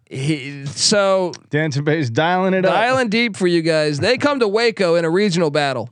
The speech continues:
Speaker 2: This is definitely, uh, on the short list for what the fuck game of the year.
Speaker 1: Yeah.
Speaker 2: I would have to think.
Speaker 1: I mean, it would just, just flying across town.
Speaker 2: Yeah.
Speaker 1: Just going across town to take, just to good old Waco,
Speaker 2: New
Speaker 1: McLean
Speaker 2: York
Speaker 1: Stadium.
Speaker 2: City. <laughs>
Speaker 1: Yeah.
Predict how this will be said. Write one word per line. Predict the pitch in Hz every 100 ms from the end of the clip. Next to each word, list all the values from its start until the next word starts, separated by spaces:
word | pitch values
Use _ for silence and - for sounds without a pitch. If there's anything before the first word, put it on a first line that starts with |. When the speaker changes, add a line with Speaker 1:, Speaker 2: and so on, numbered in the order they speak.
| _
Speaker 2:
This | 123 170 170
is | 143
definitely, | 131 170 160 175 165 147
uh, | 131
on | 127 139 147 143
the |
short | 117 - 143 113
list | 120 107
for | - 113
what | 120 104
the |
fuck | 107 120 107
game | 110 110
of | 104
the | 95
year. | 95 104 76 50 - 180
Speaker 1:
Yeah. | 208 196 156
Speaker 2:
I | 113
would | 113
have | 113 104
to | 98
think. | 95 -
Speaker 1:
I | 160 165
mean, | 165 165 156 151
it | 101 175
would | 190 208
just, | 170 233 - 208
just | 165 214 220 -
flying | - 240 233 240
across | 226 220 202 -
town. | 202 175 185 185 _ _ _ _ _ -
Speaker 2:
Yeah. | 165 -
Speaker 1:
Just | 202 202
going | 240 247
across | 220 240 233
town | - 226 208 190
to |
take, | - 208 180
just | 196 190
to | 190
good | 180 214
old | 226
Waco, | 190 190 180 180 175 180 _ _
Speaker 2:
New | 131
Speaker 1:
McLean | 180 220 220
Speaker 2:
York |
Speaker 1:
Stadium. | 180 196 175 175 170
Speaker 2:
City. | 165 226 247 180 - - 202
<laughs> | -
Speaker 1:
Yeah. | 180 220 208